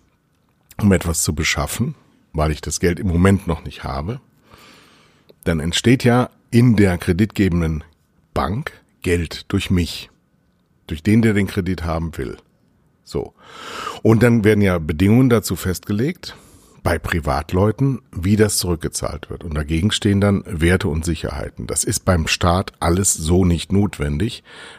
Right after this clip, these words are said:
weil der Staat ja nicht pleite gehen kann. Der kann ja diese fiskal, äh, politischen, äh, Nachteile überhaupt nicht tragen müssen, weil er ja selber der Geldgeber ist. Zumindest im Europäischen Verbund ist das so.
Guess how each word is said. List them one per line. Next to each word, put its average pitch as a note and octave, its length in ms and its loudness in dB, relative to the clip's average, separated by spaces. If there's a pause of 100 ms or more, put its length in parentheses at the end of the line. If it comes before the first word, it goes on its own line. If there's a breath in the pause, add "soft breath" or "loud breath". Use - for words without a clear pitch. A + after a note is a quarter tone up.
weil D#2 120 2
der D2+ 120 2
Staat G2+ 400 0
ja F#2 340 0
nicht - 320 -2
pleite G#2+ 340 2
gehen C#2 300 -4
kann. A#1 260 -8 (260)
Der E2 100 2
kann G2 220 2
ja G2+ 100 4
diese E2+ 240 0
fiskal, F2+ 580 0 (640 loud breath)
äh, E2+ 200 2
politischen, E2+ 840 0
äh, D2+ 300 -4 (200)
Nachteile E2 800 0
überhaupt F#2 340 2
nicht F2+ 160 -4
tragen D#2+ 520 0
müssen, F2 320 -2
weil F2 100 2
er F2 60 2
ja D#2+ 160 2
selber E2+ 300 2
der E2+ 140 -2
Geldgeber D#2+ 680 -2
ist. - 320 -8
Zumindest E2+ 460 0
im F2 100 -2
Europäischen E2+ 640 -2
Verbund F#2 420 0
ist - 220 -10
das B1 140 -8
so. B1 200 -10